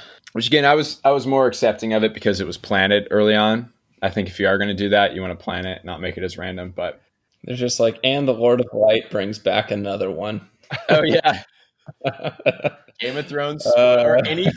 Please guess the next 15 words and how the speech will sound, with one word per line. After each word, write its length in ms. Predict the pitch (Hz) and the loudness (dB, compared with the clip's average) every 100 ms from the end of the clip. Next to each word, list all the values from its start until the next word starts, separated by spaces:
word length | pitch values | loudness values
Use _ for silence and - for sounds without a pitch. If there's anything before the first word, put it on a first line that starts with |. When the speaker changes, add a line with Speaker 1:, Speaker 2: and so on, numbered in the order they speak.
| 147 | -2
Speaker 1:
fantasy 440 | 143 160 - 123 | 0 0 0 -6
spoilers, 560 | - - 110 107 107 104 | -12 -8 -4 -4 -4 -8
it's 160 | 95 | -8
like, 260 | 113 101 85 _ _ _ - | -6 -6 -8 _ _ _ -2
"Oh, 220 | 131 135 | 2 4
the 120 | 123 | 2
hero 260 | 117 127 120 | 2 2 2
came 220 | 117 117 | 0 -2
back 220 | 117 110 | 0 0
to 80 | - | -2
life." 540 | 98 104 95 85 - _ | 0 2 0 -2 -12 _
That's 360 | 101 104 - 95 | 0 0 -2 -6
really, 600 | 104 104 101 95 95 - | -2 0 0 -4 -6 -6
really 220 | 95 92 | -4 -4
exciting. 580 | - - 73 65 64 - | -6 -8 -6 -6 -10 -18